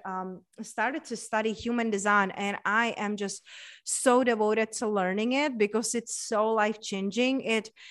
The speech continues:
gave me so much peace and clarity. It's like, "Oh, there's actually nothing wrong with me. And I'm not lazy when I wanna take a nap or when I don't wanna be working," you know, like, when you have your own business, and so many women I work with,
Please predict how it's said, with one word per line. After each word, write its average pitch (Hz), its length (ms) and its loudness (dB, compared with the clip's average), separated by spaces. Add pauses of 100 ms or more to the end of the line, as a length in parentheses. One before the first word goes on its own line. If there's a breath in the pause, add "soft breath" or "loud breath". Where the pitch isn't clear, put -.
(480 loud breath)
gave 294 240 2
me 330 140 0
so 254 280 0
much 247 320 0
peace 233 300 -2
and 233 180 2
clarity. 233 560 6
It's 226 140 -2
like, 226 200 -2
"Oh, 269 560 6
there's 254 280 2
actually 254 480 2
nothing 240 440 4
wrong 226 280 6
with 359 120 4
me. 233 240 0
And 240 160 0
I'm 233 220 6
not 339 220 0
lazy 240 680 6
when 220 240 6
I 220 140 8
wanna 226 280 2
take 226 260 -4
a 240 40 -2
nap 220 400 8
or 220 180 4
when 247 200 2
I 339 80 2
don't 233 160 0
wanna 262 180 0
be 240 160 -2
working," 202 800 2
you 202 220 4
know, 214 180 6
like, 262 180 4 (440 loud breath)
when 262 200 4
you 392 140 4
have 359 140 8
your 294 200 6
own 240 300 4
business, 220 380 0
and 220 180 2
so 240 160 0
many 285 160 0
women 220 300 2
I 214 100 4
work 190 320 0
with, 285 180 4